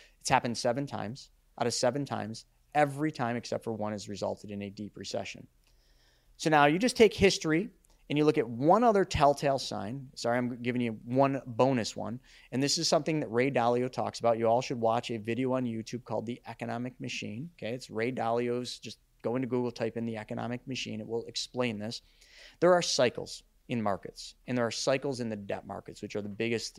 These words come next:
part of the economy. Right now, there's a short-term debt cycle, which is why you've seen recessions in your life. It's usually five to seven years. Every five to seven years,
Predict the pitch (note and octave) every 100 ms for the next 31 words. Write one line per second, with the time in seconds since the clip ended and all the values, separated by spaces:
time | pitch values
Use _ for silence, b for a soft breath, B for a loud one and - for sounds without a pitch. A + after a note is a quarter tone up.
0 | - - A2+ A2 G2+ G#2 G2+ - G#2 G2
1 | F#2 F#2 B B B B B A#2 D#3+ E3
2 | A#2 A2+ B2 G2+ G2+ - D3+ D#3 - C3+
3 | A2 G2 A2 A2+ B2+ A#2+ - B2 A2 G#2
4 | A#2 B2 A#2 C3 B2 B2 - G2+ C3+ G#2+
5 | A2+ B2 G2 G#2 C#3 - C#3+ - A2+ A2
6 | - G#2 G#2+ A#2 - G#2+ G#2+ F#2 G2+ C3+
7 | - C#3 C#3 C3 C#3 C3 B2+ B2+